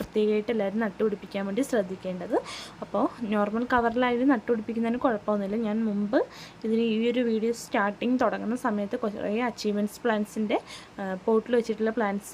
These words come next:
ഇവിടെയുള്ള പ്ലാന്റ്സ് തന്നെയാണ്. അപ്പോൾ പോട്ടിൽ വെക്കുമ്പോൾ ഫ്ലവർ ഉണ്ടാകുമ്പോൾ അതിൻ്റേതായ ഒരു ഭംഗിയാണ് കേട്ടോ കാണാനായിട്ട്. അതുകൊണ്ടാണ് പോട്ടിൽ വെക്കാൻ വേണ്ടി പ്രത്യേകമായിട്ട് പറയുന്നത്. അടുത്ത പ്ലാന്റ് ഫിറ്റോണി പ്ലാന്റ്സ് ആണ്. വെറും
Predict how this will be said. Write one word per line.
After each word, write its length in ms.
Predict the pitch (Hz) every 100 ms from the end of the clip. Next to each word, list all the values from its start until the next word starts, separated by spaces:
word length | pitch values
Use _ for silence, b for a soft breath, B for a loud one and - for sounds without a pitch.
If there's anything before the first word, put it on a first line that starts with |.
| 269
ഇവിടെയുള്ള 420 | 208 214 208 196 220
പ്ലാന്റ്സ് 320 | 208 196 - 226
തന്നെയാണ്. 320 | 208 185 185
അപ്പോൾ 160 | 208 214 208
പോട്ടിൽ 280 | 208 202 240 233
വെക്കുമ്പോൾ 320 | - 220 240
ഫ്ലവർ 220 | 247 202 214
ഉണ്ടാകുമ്പോൾ 260 | 220 214 220
അതിൻ്റേതായ 540 | 190 190 196 220 233 226
ഒരു 80 | 214
ഭംഗിയാണ് 380 | 196 190 208 190
കേട്ടോ 160 | 185 190
കാണാനായിട്ട്. 540 | 190 185 190 190 185 339 B B B
അതുകൊണ്ടാണ് 340 | 196 208 208 262
പോട്ടിൽ 240 | 220 220 226
വെക്കാൻ 240 | 220 214 214
വേണ്ടി 140 | 320
പ്രത്യേകമായിട്ട് 400 | - - 202 180
പറയുന്നത്. 200 | 190 202 214
അടുത്ത 180 | 214 240
പ്ലാന്റ് 260 | 233 233 247
ഫിറ്റോണി 320 | 233 - 214 214
പ്ലാന്റ്സ് 300 | 226 226 226 226
ആണ്. 160 | 190 - B B -
വെറും 240 | 233 254